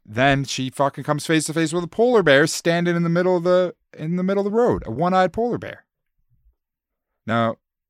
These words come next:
there's absolutely something going on here. These are, this is our th-, our third instance of she's awake. We now got polar bears.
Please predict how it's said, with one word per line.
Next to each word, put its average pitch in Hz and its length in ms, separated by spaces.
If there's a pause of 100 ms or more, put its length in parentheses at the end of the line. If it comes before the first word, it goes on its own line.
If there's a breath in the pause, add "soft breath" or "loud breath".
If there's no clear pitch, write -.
(1000)
there's 107 260
absolutely 139 600
something 113 340
going 101 220
on 87 180
here. 82 240
These 95 460
are, 87 500 (460)
this 90 180
is 98 60
our 95 200
th-, - 120 (100)
our 92 160
third 127 560 (640)
instance 110 480
of 95 140
she's 101 260
awake. 87 440 (680)
We 95 100
now 117 260
got 123 200
polar 117 300
bears. 95 500